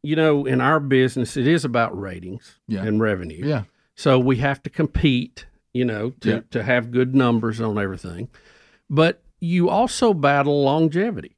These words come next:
Speaker 2: Right.
Speaker 1: And I think that people forget that in
Speaker 2: Right.
Speaker 1: bands,
Speaker 2: Yes.
Speaker 1: other, other shows that work together.
Speaker 2: Yep.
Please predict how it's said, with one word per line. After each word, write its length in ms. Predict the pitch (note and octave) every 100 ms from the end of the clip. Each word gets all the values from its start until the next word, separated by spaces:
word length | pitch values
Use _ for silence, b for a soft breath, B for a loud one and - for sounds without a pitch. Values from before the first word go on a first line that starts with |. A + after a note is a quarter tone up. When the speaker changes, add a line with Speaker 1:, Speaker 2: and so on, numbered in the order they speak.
| -
Speaker 2:
Right. 320 | F#2+ F#2+ - B2+
Speaker 1:
And 140 | C#3
I 80 | D3
think 360 | - G#3 -
that 340 | F3+ G#3+ A3+ _
people 320 | A3+ B3 B3+
forget 640 | - E3 C#3 C3 D3 F3+
that 300 | F3 G3 G3+ -
in 140 | C3
Speaker 2:
Right. 120 | G#2+
Speaker 1:
bands, 600 | G#2+ B2+ D#3 F#3+ G#3 - -
Speaker 2:
Yes. 420 | F#2 F#2+ G2 F#2
Speaker 1:
other, 340 | B2+ D#3 C#3+ -
other 260 | D3 D#3 C#3
shows 540 | - C#3 C#3+ F3+ E3
that 120 | E3+
work 240 | E3 F#3+ -
together. 420 | D#3 F3 F#3+ G#3+
Speaker 2:
Yep. 200 | F#2 G#2